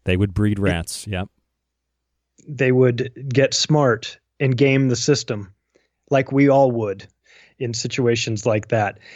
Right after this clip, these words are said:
Speaker 2: So this authoritarian crackdown on medical, you know, wearing the masks and the scarlet letters,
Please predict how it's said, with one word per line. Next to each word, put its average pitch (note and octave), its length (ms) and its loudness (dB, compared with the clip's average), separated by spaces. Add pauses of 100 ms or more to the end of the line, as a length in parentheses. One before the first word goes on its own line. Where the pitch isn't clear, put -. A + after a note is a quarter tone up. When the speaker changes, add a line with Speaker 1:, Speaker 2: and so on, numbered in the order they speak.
(180)
Speaker 2:
So D3 540 2
this D3 300 0
authoritarian D#3 880 2
crackdown A#2+ 880 -2
on A#2 500 -2 (440)
medical, C3 720 0
you D#3 100 -2
know, B2+ 120 0
wearing C3 420 2
the B2+ 80 -2
masks B2 640 -2
and A#2 140 -4
the A2+ 40 -4
scarlet C3 580 2
letters, A#2+ 400 0